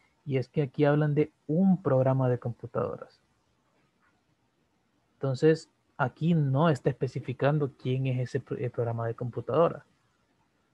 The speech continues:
Entonces, si no lo está especificando, entonces hay ahí una, eh, proposición abierta. Entonces,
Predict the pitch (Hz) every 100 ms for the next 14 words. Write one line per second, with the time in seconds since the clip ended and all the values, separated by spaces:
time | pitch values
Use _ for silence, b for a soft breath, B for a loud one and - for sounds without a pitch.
0 | _ _ _ _ _ - 135 - 131 147
1 | 139 135 135 139 160 - 160 165 180 -
2 | 160 151 156 160 _ _ 147 127 135 127
3 | 139 - - 139 127 127 127 156 - 127
4 | 127 127 120 110 117 127 _ - _ _
5 | _ - 127 120 117 - 127 120 117 -
6 | 123 117 131 175 143 - _ b b b
7 | b 135 117 147 151 -